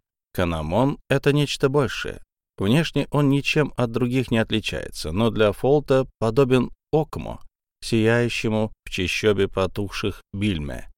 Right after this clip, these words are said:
Фолт видит его издалека, он подлетает и садится на вершине сферической поверхности Канамона в специальное ложе,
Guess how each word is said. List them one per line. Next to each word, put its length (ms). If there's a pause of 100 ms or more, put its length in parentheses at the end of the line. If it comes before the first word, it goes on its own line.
(440)
Фолт 320
видит 320
его 240
издалека, 480
он 120
подлетает 580
и 40
садится 460
на 60
вершине 440
сферической 540
поверхности 640
Канамона 640 (200)
в 40
специальное 640
ложе, 460